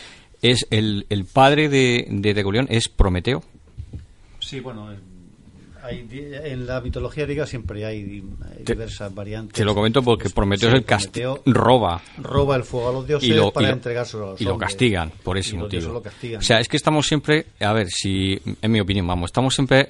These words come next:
Speaker 1: como dando vueltas a lo mismo. Es decir, estamos siempre alguien que desafía, que desafía a los dioses, que los dioses se enfadan, que los desafía o que los ofende por conductas pecaminosas, vamos a decirlo así.
Speaker 2: Ujú.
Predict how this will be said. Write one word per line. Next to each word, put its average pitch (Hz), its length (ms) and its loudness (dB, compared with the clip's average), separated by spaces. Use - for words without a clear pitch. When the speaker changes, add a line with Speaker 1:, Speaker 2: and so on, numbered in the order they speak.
Speaker 1:
como 107 240 2
dando 143 300 4
vueltas - 580 0
a 98 380 4
lo 98 100 2
mismo. 104 300 0
Es 95 60 -2
decir, 117 260 2
estamos 151 340 0
siempre 139 280 2
alguien 135 240 4
que 120 120 2
desafía, 123 540 0
que 101 140 -2
desafía 110 460 2
a - 20 4
los 95 160 -4
dioses, 120 560 -2
que 117 140 4
los 104 180 2
dioses 120 360 2
se 104 80 0
enfadan, 135 500 4
que 120 120 6
los 117 140 6
desafía 160 680 4
o 117 160 2
que 120 80 2
los 107 160 2
ofende 151 420 4
por 110 240 0
conductas 123 640 2
pecaminosas, 104 880 2
vamos 98 260 -2
a 113 40 4
decirlo 101 280 -2
así. 147 280 0
Speaker 2:
Ujú. 147 80 -8